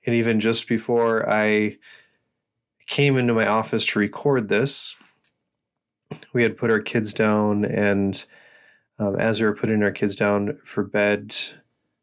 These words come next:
my wife makes just, just questions about some of the things that we got done while she was gone for part of the night. And I just felt in the moment completely drained and exhausted, very alone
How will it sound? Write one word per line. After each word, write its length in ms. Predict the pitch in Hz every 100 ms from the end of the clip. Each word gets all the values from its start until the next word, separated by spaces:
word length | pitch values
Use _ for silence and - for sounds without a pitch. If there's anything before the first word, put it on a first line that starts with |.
| _ _ _ _
my 100 | 117
wife 320 | 104 110 110
makes 520 | 110 104 - - - -
just, 360 | 117 - -
just 380 | 107 107 - - - -
questions 960 | - 135 - - 135 120 113 107 - - - _ _ _ _ _ _ _
about 240 | 107 117 -
some 200 | 127 117
of 40 |
the 60 | 110
things 240 | 117 107
that 100 | 107
we 140 | 104
got 200 | 104 101
done 280 | 98 147 151
while 120 | 107
she 200 | 104 -
was 180 | 104 101
gone 340 | 104 113 117 104
for 140 | -
part 220 | - 110
of 80 | 113
the 80 | -
night. 480 | - - - - - _ _ _ _ _ _ _ _ _ _ _ _ _ _ _ _ _ _ _ _ _ _ _ _ _ _ _ -
And 120 | 120
I 100 | 107
just 280 | 110 104 -
felt 380 | 120 117 110
in 80 | 110
the 80 | 110
moment 260 | 110 110 104
completely 720 | 113 - - 127 131 113 104
drained 540 | - 107 113 120 113
and 120 | 104
exhausted, 760 | 101 95 101 110 110 - 101 98
very 200 | 131 156
alone 720 | 113 101 113 127 120 - 104